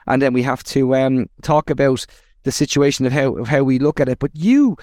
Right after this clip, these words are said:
uh, are always pointing out the quality of work.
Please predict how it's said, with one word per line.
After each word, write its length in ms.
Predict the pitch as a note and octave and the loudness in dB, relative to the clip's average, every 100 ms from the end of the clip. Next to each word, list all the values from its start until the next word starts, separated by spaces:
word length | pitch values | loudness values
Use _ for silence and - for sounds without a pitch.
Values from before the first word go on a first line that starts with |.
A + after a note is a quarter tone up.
| - _ _ | -16 _ _
uh, 220 | D3 D3+ B2 | -2 0 0
are 160 | C#3+ | 0
always 240 | D#3 D#3+ D#3 | 2 2 0
pointing 400 | - D#3 C#3+ C#3+ | -2 -2 -2 -2
out 220 | C3 - - _ | -2 -4 -16 _
the 80 | - | -10
quality 640 | - D#3 F3 F3 D3+ C#3 | -8 -2 0 2 0 0
of 200 | B2+ G#2 | -2 -2
work. 400 | B2 A#2+ G#2+ - | -2 0 -2 -8